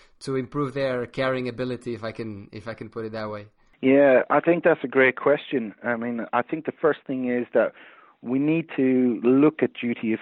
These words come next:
Speaker 2: care not as an additional supplementary activity.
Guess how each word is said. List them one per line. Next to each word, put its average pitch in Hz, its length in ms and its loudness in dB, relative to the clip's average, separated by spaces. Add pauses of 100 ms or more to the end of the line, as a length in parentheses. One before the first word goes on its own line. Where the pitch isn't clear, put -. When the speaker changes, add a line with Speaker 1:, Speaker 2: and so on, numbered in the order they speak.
Speaker 2:
care 101 580 4
not 139 480 2
as 143 160 2
an 123 160 -2
additional 117 720 -2 (120)
supplementary 131 720 -2
activity. 156 560 -4